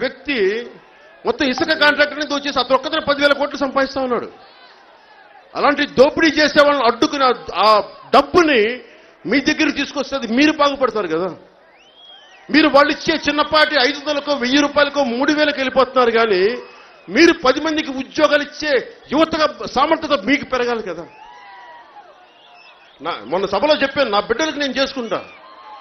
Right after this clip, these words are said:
మీకెవరు చేస్తారు? నేను చేస్తాను దాన్ని. నా, నాకు నిజంగా, నాకు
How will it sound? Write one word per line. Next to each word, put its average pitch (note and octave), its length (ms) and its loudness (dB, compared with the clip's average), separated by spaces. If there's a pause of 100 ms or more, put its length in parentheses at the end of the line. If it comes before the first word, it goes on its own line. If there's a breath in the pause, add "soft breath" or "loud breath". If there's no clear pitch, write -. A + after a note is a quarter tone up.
(400)
మీకెవరు A#3+ 400 2
చేస్తారు? F#3+ 340 -4
నేను F3 220 -4
చేస్తాను C#3+ 340 -10
దాన్ని. F#2+ 180 -20 (1600)
నా, A3+ 80 2 (180)
నాకు B3+ 160 4 (100)
నిజంగా, D#4 420 4 (1400)
నాకు C4+ 260 2